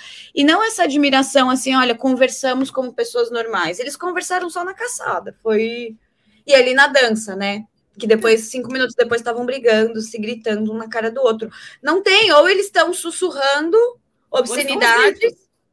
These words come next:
Speaker 1: Ou eles estão aos gritos, não tem meio termo nesse, nesse chuveiro aqui.
Speaker 2: Uhum. E é, tá, entendeu? Da-, vocês entenderam o porquê da reclamação, né, gente? Não teve nosso, no-,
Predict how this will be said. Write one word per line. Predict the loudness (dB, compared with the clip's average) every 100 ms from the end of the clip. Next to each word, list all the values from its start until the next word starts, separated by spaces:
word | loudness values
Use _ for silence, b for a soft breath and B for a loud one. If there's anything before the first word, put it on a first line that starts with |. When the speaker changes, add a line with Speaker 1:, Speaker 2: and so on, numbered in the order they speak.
| -2
Speaker 1:
Ou | 0
eles | 2 0
estão | 0 -2 0
aos | 4
gritos, | 6 6 2 -4
não | -6 -4
tem | -4 -4 -6
meio | -2 -2 -2
termo | 2 2 2 0
nesse, | -2 -4 -4 0 0
nesse | 0 -8 -12
chuveiro | -10 -4 -2 -2
aqui. | -4 -8 -12 -12 -14
Speaker 2:
Uhum. | -16 -16 -20 -20 -20 _ _ _ _ B B B B
E | -4 -4
é, | -4
tá, | -6 -8 -8
entendeu? | -8 -8 -4 0 0 -2 -4
Da-, | -6 -8 -14 -4
vocês | -2 -2
entenderam | -2 -2 -2 -2
o | -4
porquê | -6 -4
da | -4
reclamação, | -6 -8 -6 -4 -4 -6
né, | -12 -14
gente? | -14 -20 _ -20 -20 _ _ _
Não | -10 -8 -6
teve | -2 0 0 -4
nosso, | -10 -4 -4 -6 -14
no-, | -14 -14 -14 -18